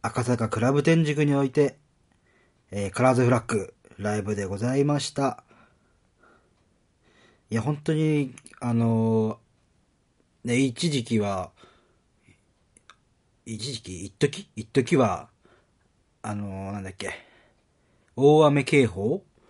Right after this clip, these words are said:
が出てたぐらいの、ね、悪天候の中、来てくださった方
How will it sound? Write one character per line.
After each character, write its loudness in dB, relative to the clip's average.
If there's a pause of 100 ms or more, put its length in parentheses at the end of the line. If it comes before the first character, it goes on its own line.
(200)
が 0
出 0
て 4
た 4
ぐ 4
ら 6
い 2
の、 -8 (680)
ね、 2 (520)
悪 -2
天 4
候 2
の 2
中、 -4 (760)
来 -12
て 2
く 2
だ 4
さ -2
っ -2
た 0
方 2